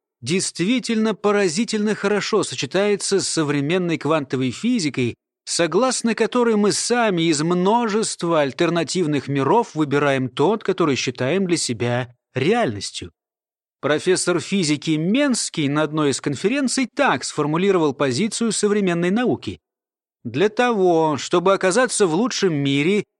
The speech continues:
не надо стараться изменить мир. Достаточно изменить своё сознание».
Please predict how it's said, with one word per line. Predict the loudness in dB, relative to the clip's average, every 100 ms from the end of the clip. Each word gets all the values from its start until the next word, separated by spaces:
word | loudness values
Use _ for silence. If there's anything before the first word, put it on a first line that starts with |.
| _ -2
не | 0 2
надо | 2 2 2 2 -2
стараться | 0 2 2 0 -2 -2
изменить | 0 0 0 0
мир. | 0 0 -2 _ _ _ _ _
Достаточно | -4 -2 0 -2 0 -2 -2 -2
изменить | 0 -2 -2 -2
своё | -4 -2 0 2 0
сознание». | 0 -2 -2 -2 -2 0 -2 -2 -6